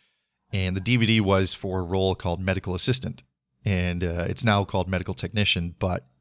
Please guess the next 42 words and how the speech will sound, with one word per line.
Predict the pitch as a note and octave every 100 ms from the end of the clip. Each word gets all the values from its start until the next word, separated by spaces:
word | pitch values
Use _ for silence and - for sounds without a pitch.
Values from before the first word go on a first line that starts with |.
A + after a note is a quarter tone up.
| -
um, | F#2 F2 E2+ F2 E2 - _ -
the | G2+
video | A2+ A2+ A2
started | - A2+ F#2
playing, | - G#2+ G#2 G2+
and | F#2
it |
showed | - G#2+ F#2+
the |
medics | F#2 F#2+ -
on | F2
ships, | E2+ - B2+ B2 - - -
uh, | F2+ E2+ D#2+ - _ _ _ _
you | F#2+
know, | F2
in | E2+
the | F#2
Air | A#2+ B2+
Force | B2+ G#2+ F2+
and | E2
Army, | - B2 A#2+ A2+ G#2+
and | F2+
working | F#2+ F#2+ F#2+
with | E2
the | G2
infantry | A#2+ B2+ B2 - A#2 A2+ G#2
and | E2+
deploying | - - F#2+ E2+
with | G2+ -
them | A2+ G#2+
and | F#2+
being | E2 F#2+
on |
the | F2+
front | - F2+
lines | F#2+ G2+ -
with |
them. | G2+
And | G2+
I | G2
was | E2+
like | F2+